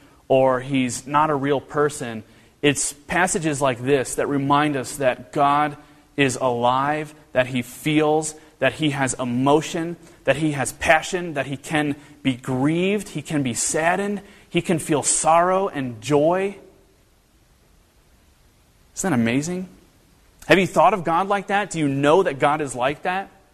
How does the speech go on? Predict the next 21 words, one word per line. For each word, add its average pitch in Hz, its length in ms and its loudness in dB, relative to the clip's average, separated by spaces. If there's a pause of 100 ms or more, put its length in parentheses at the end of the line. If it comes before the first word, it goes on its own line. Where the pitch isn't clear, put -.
(320)
Do 170 80 2
you 208 80 8
know 175 280 6
that 165 200 0
when 156 260 -4
you 170 260 -2
and 160 140 -2
I 160 160 -2
sin, 170 480 -2
our 147 140 -2
sins 180 340 -4
don't 160 320 -4
just 151 200 -4
float 156 420 4
up 151 120 -4
into 156 240 -4
the 131 140 -4
ceiling 151 480 0
and 131 160 -2
get 127 160 -6
suck, - 480 -6